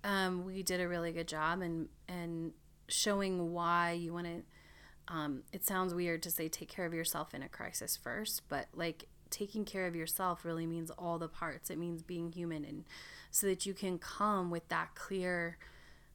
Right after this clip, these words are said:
um, self that can help create the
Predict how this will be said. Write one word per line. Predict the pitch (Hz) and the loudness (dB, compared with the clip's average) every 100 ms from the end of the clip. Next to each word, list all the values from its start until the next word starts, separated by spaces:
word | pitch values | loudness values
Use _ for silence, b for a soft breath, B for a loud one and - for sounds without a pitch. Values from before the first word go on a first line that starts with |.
| - | -10
um, | 175 170 170 175 - - - | -4 -4 -4 -8 -12 -16 2
self | - - 190 185 170 - | 6 6 6 2 0 -6
that | - | -8
can | - 175 | -6 -4
help | 165 175 165 - | -2 -4 -4 -6
create | - 170 160 147 - | -6 -2 -2 -4 -6
the | - | -8